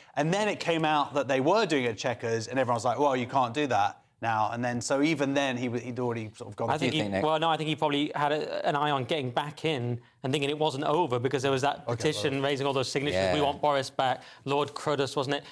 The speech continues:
Speaker 2: And I still think part of him probably thought, "I can still w-, win this." I've just realised, Andrew, with your blue tie, you look a lot like a Tory. Could you step up?
Speaker 3: Uh, you know what? A lot of people have suggested that, but the trouble is, I'm not a Tory and I've never voted Tory, so I
Speaker 2: Well,
Speaker 3: don't know if I would, uh,
Speaker 2: Twitter
Speaker 3: do
Speaker 2: says you are.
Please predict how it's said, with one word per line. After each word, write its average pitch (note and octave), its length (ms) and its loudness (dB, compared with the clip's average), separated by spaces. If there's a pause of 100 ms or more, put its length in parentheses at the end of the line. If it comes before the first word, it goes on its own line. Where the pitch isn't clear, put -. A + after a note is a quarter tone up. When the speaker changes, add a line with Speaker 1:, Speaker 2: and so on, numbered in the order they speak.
(200)
Speaker 2:
And D3 120 0
I D3+ 40 -2
still D3+ 160 -2
think D3 200 -4
part D#3+ 200 2
of C#3 60 -2
him C3+ 60 0
probably C#3 180 0
thought, C#3 140 2
"I C3+ 80 2
can C#3 120 -6
still D#3+ 280 0
w-, D3+ 160 0
win D#3 200 0
this." A2+ 180 -2 (300)
I've G3+ 80 0
just - 260 -4
realised, E3+ 320 2
Andrew, C3 220 0
with C3 80 0
your C#3 140 2
blue D#3+ 280 0
tie, D#3 240 -4
you C#3+ 160 0
look - 320 -2
a - 40 2
lot E3 220 0
like D3 300 0
a C#3+ 80 -2
Tory. C#3+ 360 0 (220)
Could D#3 220 -2
you G3 160 0
step - 340 -2
up? A#2 200 0 (460)
Speaker 3:
Uh, C#3+ 240 4
you C#3 140 2
know D3 140 4
what? D3+ 240 4
A - 20 4
lot D3 140 4
of C3+ 40 2
people D3+ 220 -4
have C#3+ 80 -2
suggested D#3 360 -2
that, B2 100 2
but A#2 100 -2
the B2+ 60 -4
trouble D3 240 0
is, C#3 100 -2 (320)
I'm C3+ 140 2
not D3+ 160 2
a - 100 -6
Tory D#3 220 2
and D3 100 2
I've C#3+ 80 0
never D#3 160 0
voted E3+ 320 0
Tory, G2 260 2
so C3+ 80 2
I C#3 60 4
Speaker 2:
Well, C#3+ 100 4
Speaker 3:
don't F3+ 140 4
know E3+ 80 4
if E3 140 0
I E3 80 4
would, D#3+ 160 0
uh, D#3 100 4
Speaker 2:
Twitter F3 200 2
Speaker 3:
do F3 80 2
Speaker 2:
says D#3 340 0
you C#3+ 160 4
are. A#2+ 400 2